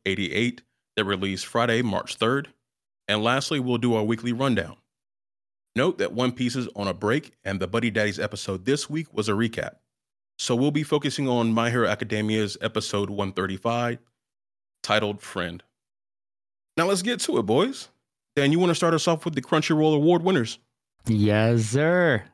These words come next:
Speaker 2: So to start it off, since we had one show kind of sweep, like, three quarters of the categories, we're gonna start off hot with Demon Slayer, who came in with Best Character Design,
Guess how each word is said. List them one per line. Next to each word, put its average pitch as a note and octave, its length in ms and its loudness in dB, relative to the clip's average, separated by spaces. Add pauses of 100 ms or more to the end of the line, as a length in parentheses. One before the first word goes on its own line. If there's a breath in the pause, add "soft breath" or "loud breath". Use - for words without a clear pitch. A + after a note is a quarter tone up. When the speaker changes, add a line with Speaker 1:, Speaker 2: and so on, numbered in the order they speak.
Speaker 2:
So B2+ 460 0
to - 120 -2
start D3+ 300 0
it C#3 100 2
off, C#3+ 240 2
since A#2+ 300 -2
we A#2 140 4
had A2 280 4
one A2+ 480 4
show C#3 540 0 (640 soft breath)
kind A#2 220 2
of G2 80 -4
sweep, - 540 0 (100)
like, G2 300 0 (640)
three C#3 140 2
quarters C#3+ 400 2
of A#2 40 0
the A2+ 60 2
categories, C#3+ 640 2
we're A#2+ 60 2
gonna A2 80 2
start B2 200 0
off A2+ 140 0
hot B2 380 0
with A#2 260 2 (180)
Demon B2+ 420 2
Slayer, F#2+ 520 2 (320 loud breath)
who C3+ 100 -2
came C#3 320 0
in A#2 220 4
with G2+ 260 2 (360 loud breath)
Best F3 340 0
Character E3 480 0
Design, F2+ 540 -2